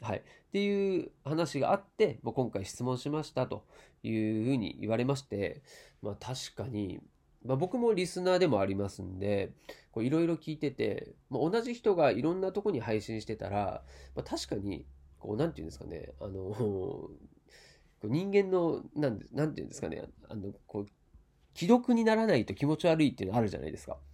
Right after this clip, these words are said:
まあ、それで、例えば、まあ、ヒマラヤとスタンドエフエムって聞いてて、同じ人が配信してました。どっちか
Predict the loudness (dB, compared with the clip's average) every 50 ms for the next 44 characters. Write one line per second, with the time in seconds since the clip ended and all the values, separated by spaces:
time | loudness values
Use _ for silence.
0 | -12 -12 -12 -14 -20 -16 -10 -10 -8 0 2 4 4 4 4 4 4 4 4 2
1 | -2 -8 -16 -20 -16 -8 -4 4 6 6 6 6 4 2 0 -2 -8 -18 -20 -20
2 | -16 -8 -4 0 0 0 0 -2 -4 -8 -12 -16 -20 -20 -20 -20 -16 -6 -2 2
3 | 4 4 6 6 6 4 4 4 2 2 0 0 2 4 4 6 6 4 0 -4
4 | -10 -18 _ -20 -16 -8 -2 0 2 2 2 0 -2 -2 -2 -2 -4 -2 -2 -2
5 | -4 -2 0 -2 -2 -2 -4 -12 -12 -8 -6 -6 -6 -4 -6 -6 -2 -2 -2 -2
6 | 0 0 0 0 0 -2 -4 0 0 0 0 0 0 -2 -2 -2 -2 -6 -6 -4
7 | -4 -4 -4 -4 -4 -4 -4 -2 -2 -4 -6 -10 -20 -20 -20 -10 -2 0 0 0
8 | 0 -6 -6 -4 -2 2 2 2 2 2 -2